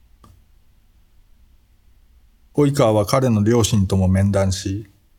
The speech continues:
どうやって彼の生活を立て直しながら、親への依存状態を解消するかというところを話し合い、様々な支援体制を整えて、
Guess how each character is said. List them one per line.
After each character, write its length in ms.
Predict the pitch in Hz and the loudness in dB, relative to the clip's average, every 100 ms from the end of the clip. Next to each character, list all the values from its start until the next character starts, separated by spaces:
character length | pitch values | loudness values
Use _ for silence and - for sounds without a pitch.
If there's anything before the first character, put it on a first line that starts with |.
| _ _ _ - | _ _ _ -4
ど 140 | 131 | 0
う 80 | 131 | 2
や 100 | 113 | 0
っ 20 | |
て 100 | 110 | -2
彼 220 | 101 113 | -2 -2
の 140 | 113 98 | 0 -2
生 180 | 110 | -4
活 240 | 104 104 104 | -2 -4 -4
を 60 | |
立 160 | 95 98 | -4 -4
て 100 | 92 | -2
直 200 | 110 101 | 0 0
し 120 | - | -2
な 120 | 110 | -2
が 100 | 98 | -2
ら、 220 | 92 90 - _ _ _ _ _ _ - | -4 -8 -16 _ _ _ _ _ _ -2
親 280 | 117 113 113 | 0 2 2
へ 60 | |
の 120 | 101 | 0
依 40 | 98 | -2
存 280 | 98 110 107 | 0 0 2
状 200 | 107 101 | 0 -2
態 180 | 107 | -4
を 120 | 90 92 | -8 -10
解 220 | - 104 | -4 -4
消 200 | - 104 | -2 -4
す 120 | - | -4
る 120 | 104 | -6
か 120 | 98 | -6
と 120 | 95 98 | -6 -4
い 160 | 95 | -4
う 40 | 95 | -4
と 120 | - | -4
こ 120 | 110 | -2
ろ 100 | 101 | -2
を 40 | |
話 360 | 90 - 101 92 | -2 -2 -2 -2
し 100 | 113 | -4
合 80 | 95 | -4
い、 160 | 95 92 _ _ _ _ _ _ _ _ _ _ _ - | -8 -14 _ _ _ _ _ _ _ _ _ _ _ -4
様 220 | 110 110 | -2 0
々 220 | 110 104 | 0 -2
な 60 | 95 | -4
支 220 | - 107 | -4 -2
援 160 | 101 | -2
体 220 | 95 104 95 | -2 -2 -2
制 180 | - | -2
を 100 | 95 | -4
整 380 | 95 - 107 98 | -6 -6 -2 -2
え 80 | 92 | -2
て、 140 | 95 | -6